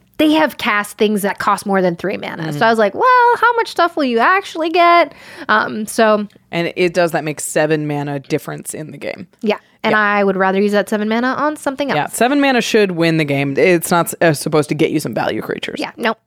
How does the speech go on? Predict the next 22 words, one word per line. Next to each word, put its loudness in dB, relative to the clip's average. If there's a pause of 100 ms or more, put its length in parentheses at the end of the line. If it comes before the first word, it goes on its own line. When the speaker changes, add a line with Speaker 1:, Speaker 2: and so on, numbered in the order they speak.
Speaker 1:
don't 2
want 0
that. 0
I 0 (380)
get 2
it, -2
get 2
it 2
outta 2
here. 0
Speaker 2:
Maybe 4
it's 0
sweet. 0
Maybe 2
it's 2
sweet 4
in 4
your 4
games. 0
Let 4
us -2
know. -2